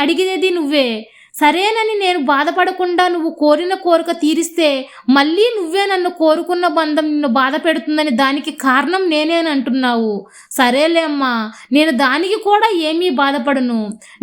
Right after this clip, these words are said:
నీకు అన్నీ అర్థమయ్యేలా అన్ని రకాలుగా నేను ఎన్నో సందేశాలు పంపుతున్నాను, కానీ నువ్వు ఆ సందేశాలు విన్నా కూడా ఏ మాత్రం పట్టించుకోలేదు.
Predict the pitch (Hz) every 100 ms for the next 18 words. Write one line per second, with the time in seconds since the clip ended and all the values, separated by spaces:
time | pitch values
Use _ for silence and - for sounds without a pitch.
0 | 311 370 381 247 269 320 480 415 247 359
1 | 381 349 339 339 339 277 269 - - 226
2 | 277 311 311 269 254 370 415 440 415 415
3 | 339 311 262 269 277 349 427 440 285 294
4 | 370 381 349 349 285 269 240 277 254 240
5 | 226 214 196 - 269 240 254 262 233 226
6 | - - 294 320 285 269 262 247 294 370
7 | 381 370 359 262 285 381 392 381 339 320
8 | 269 247 - - 247 294 269 247 254 -
9 | 403 403 269 - 330 - 302 277 240 233
10 | 214